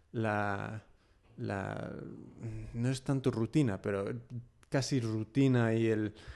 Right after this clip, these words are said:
y, y la, la disciplina. Encuentro algo que, mm, es como un pequeño logro, que es completamente intangible para el mundo,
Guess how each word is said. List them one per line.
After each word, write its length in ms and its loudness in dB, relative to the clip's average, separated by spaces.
y, 340 -2
y 40 2
la, 120 2
la 260 6
disciplina. 680 4
Encuentro 600 8
algo 360 4
que, 640 4
mm, 280 2
es 120 -10
como 220 8
un 140 4
pequeño 340 6
logro, 580 6
que 560 8
es 160 0
completamente 880 4
intangible 720 2
para 220 4
el 80 4
mundo, 420 2